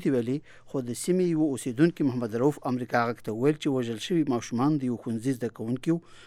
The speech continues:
او عمرونه یې څوارلس او پنځلس کلونو ترمنځ وو. په سیمه کې زموږ خبریال د کونړ د معارف د ریاست د یو غړي احسان الله ظهیر په حواله وایي چې هغه په خپل فیسبوک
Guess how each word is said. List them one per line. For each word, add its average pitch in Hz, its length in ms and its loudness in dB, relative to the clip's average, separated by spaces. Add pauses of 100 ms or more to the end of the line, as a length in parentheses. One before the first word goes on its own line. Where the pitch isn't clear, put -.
(120)
او 135 120 4
عمرونه 143 420 4
یې 131 160 0
څوارلس 143 340 0
او 143 140 0
پنځلس 123 460 -2
کلونو 117 300 -2
ترمنځ 113 340 -2
وو. 104 100 -8 (540)
په 120 140 -2
سیمه 131 200 0
کې 123 180 -6
زموږ 117 240 -2
خبریال 127 460 4 (400)
د - 140 0
کونړ 143 220 8 (120)
د 143 140 4
معارف 147 320 4
د 143 100 2
ریاست 143 320 0 (1400)
د 143 180 4
یو 135 80 8 (160)
غړي 175 200 6 (200)
احسان 135 320 0
الله 139 400 6
ظهیر 131 420 2
په 127 140 0
حواله 120 320 4
وایي 156 180 4
چې - 140 -4
هغه 120 180 -4
په 120 140 -6
خپل 117 180 -2 (320)
فیسبوک 123 400 2